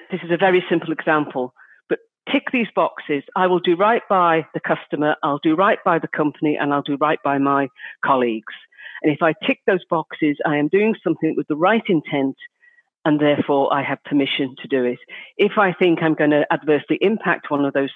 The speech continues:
three parties, then I shouldn't do it. As simple as. So, yeah, we need to give people autonomy. We need to start treating our workforce as adults, yeah, and give them the autonomy to get on and do the job.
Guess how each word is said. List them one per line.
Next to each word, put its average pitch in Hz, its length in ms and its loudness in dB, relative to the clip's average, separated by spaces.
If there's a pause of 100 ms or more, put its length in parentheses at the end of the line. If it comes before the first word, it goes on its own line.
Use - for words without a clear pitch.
three 143 260 -4
parties, 139 520 -2 (340)
then 147 320 4
I 151 80 0
shouldn't - 560 -4
do 233 180 2
it. - 140 -2 (640)
As 196 80 -4 (100)
simple 233 380 0
as. 135 300 0 (680)
So, 185 300 4 (420)
yeah, 185 160 2
we 175 100 4
need 214 200 0 (120)
to 170 180 2 (240)
give 208 140 -4
people 170 300 -4
autonomy. 160 540 0
We 190 120 2
need 226 200 -2
to 180 120 -10
start 165 240 0
treating 190 480 0
our 147 260 2 (260)
workforce 156 540 0
as 143 80 -8
adults, 131 380 0 (480)
yeah, 151 180 0
and 151 220 -4
give 165 180 -2
them 156 100 4
the 147 60 4
autonomy 139 420 -2
to 156 100 -6
get 180 300 -2
on 151 300 2 (300)
and 143 140 -4
do 147 160 0
the 147 100 -8
job. 135 380 -2